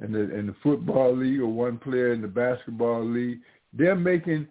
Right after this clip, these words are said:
you know, million dollar contracts, million dollar contracts. And now that we have all of this money, now that we have all of these things, where do we go from here? Where do we go from here?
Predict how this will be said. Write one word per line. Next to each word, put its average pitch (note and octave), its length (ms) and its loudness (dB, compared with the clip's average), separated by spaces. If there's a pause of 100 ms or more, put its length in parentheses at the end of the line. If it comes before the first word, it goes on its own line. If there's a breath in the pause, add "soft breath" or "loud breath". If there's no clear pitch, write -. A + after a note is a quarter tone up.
(200 soft breath)
you C#3 560 -6
know, B2 280 2
million E3+ 540 2
dollar C#3 360 4
contracts, G#2+ 880 -6
million E3+ 400 0
dollar A#2+ 280 2
contracts. F#2+ 680 -8 (640 soft breath)
And B2 160 2
now D3+ 180 6
that C#3+ 160 2
we C#3+ 160 4
have C#3 260 4
all C#3 300 4
of C3+ 80 -2
this C#3 240 0
money, C#3 380 -2
now C3+ 240 -2
that C3 100 -4
we B2+ 220 -2
have B2+ 260 2
all C3 400 2
of A#2+ 80 0
these B2+ 300 0 (120)
things, C3+ 480 0 (920 soft breath)
where F#3+ 220 4
do F3 100 4
we E3 180 2
go D3+ 320 -2
from D3 160 -8
here? C#3 360 -4 (1300)
Where G3 220 4
do F#3 100 2
we F3+ 200 -2
go D#3+ 280 4
from D3+ 220 -6
here? D#3 320 -2